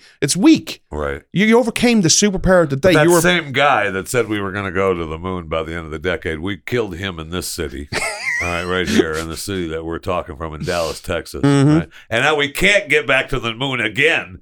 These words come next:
Speaker 1: Uh-huh.
Speaker 2: They've even
Speaker 1: Till
Speaker 2: put that
Speaker 1: twenty twenty-five.
Speaker 2: off. They put that even off
Speaker 1: To
Speaker 2: further.
Speaker 1: twenty twenty-five.
Speaker 2: Right? And we're, I know we're all, uh, you know, ready to take off into space. We can't take off if there's cloud cover.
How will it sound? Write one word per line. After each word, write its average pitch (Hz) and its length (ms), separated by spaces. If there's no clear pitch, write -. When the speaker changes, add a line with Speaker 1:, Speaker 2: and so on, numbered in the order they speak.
Speaker 1:
Uh-huh. 135 140
Speaker 2:
They've 135 140
even 160 100
Speaker 1:
Till 165 80
Speaker 2:
put - 60
that - 40
Speaker 1:
twenty 185 200
twenty-five. 180 640
Speaker 2:
off. - 240
They 196 160
put 220 240
that 214 240
even 147 240
off 113 260
Speaker 1:
To 160 60
Speaker 2:
further. 175 120
Speaker 1:
twenty 185 280
twenty-five. 160 960
Speaker 2:
Right? 147 140
And 147 80
we're, 143 260
I 139 140
know 170 200
we're 147 220
all, 151 380
uh, 147 100
you 151 100
know, 135 100
ready 147 280
to 139 120
take 151 320
off 147 260
into 135 200
space. 151 400
We 147 180
can't 175 320
take 151 280
off 151 260
if - 300
there's 92 240
cloud 85 580
cover. 65 640